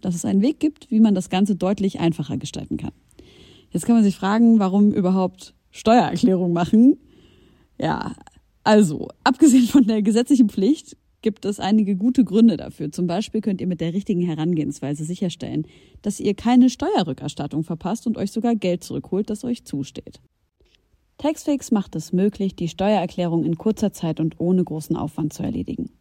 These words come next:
Ihr müsst euch dabei keine Gedanken über komplizierte Steuerformulare oder Fachbegriffe machen.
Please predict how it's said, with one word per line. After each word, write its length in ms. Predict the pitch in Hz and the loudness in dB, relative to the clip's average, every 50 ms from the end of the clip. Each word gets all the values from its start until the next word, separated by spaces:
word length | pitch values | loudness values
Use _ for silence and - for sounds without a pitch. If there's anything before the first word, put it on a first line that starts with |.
| _ _ _ _ _ _ _ _ _ _ _ _ - | _ _ _ _ _ _ _ _ _ _ _ _ 0
Ihr 140 | - 262 | 4 6
müsst 220 | 262 254 254 240 - | 6 6 6 4 -2
euch 120 | 208 185 | -6 -4
dabei 540 | - 175 175 175 160 165 165 165 165 165 165 | -2 -2 -2 0 -2 -2 -2 -2 -2 -4 -6
keine 300 | 165 - 190 190 202 208 | -6 -4 0 0 2 2
Gedanken 380 | 180 170 165 156 156 - - 135 | 0 0 0 -2 -2 -2 -2 -4
über 200 | - 156 165 160 | -4 -4 -6 -6
komplizierte 640 | - - 175 156 - 156 156 - - 214 208 214 208 | -4 -4 -4 -2 -2 -4 -6 -2 -2 -2 0 -2 -4
Steuerformulare 880 | - - - 165 165 170 160 - 170 165 160 160 156 156 160 165 185 | -4 -2 -2 0 0 -2 -2 -2 -2 0 0 0 0 -2 -2 -4 -4
oder 300 | 175 - 185 190 202 190 | -6 -6 -4 -4 -4 -6
Fachbegriffe 580 | - - 156 - - - - - - - - - | -6 -6 -10 -8 -10 -14 -12 -12 -12 -10 -8 -6
machen. 340 | 156 - - - - - | -6 -6 -8 -10 -14 -14